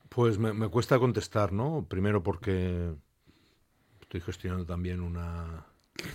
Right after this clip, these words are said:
un, un enfado, ¿no? En este sentido, ¿no? Y, y quiero que el enfado no me condicione a la hora de trabajar con el equipo.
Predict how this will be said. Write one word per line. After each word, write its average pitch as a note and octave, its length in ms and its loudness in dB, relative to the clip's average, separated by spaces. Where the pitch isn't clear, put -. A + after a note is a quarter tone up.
un, F#2+ 240 -2
un F#2+ 180 -2
enfado, G2+ 460 2
¿no? C#3 300 -2
En F2+ 80 -4
este E2+ 180 -6
sentido, G2+ 540 -2
¿no? A#2+ 260 -2
Y, E2+ 640 -4
y D#2+ 460 -10
quiero F2 260 -6
que - 80 -8
el F2+ 60 -4
enfado F2+ 500 -2
no F2 100 -2
me F2 120 -4
condicione F2+ 680 -6
a F#2+ 80 -6
la F2+ 80 -2
hora F2 140 -2
de E2+ 80 -4
trabajar E2+ 420 -10
con E2+ 160 -10
el D#2 100 -14
equipo. - 340 -20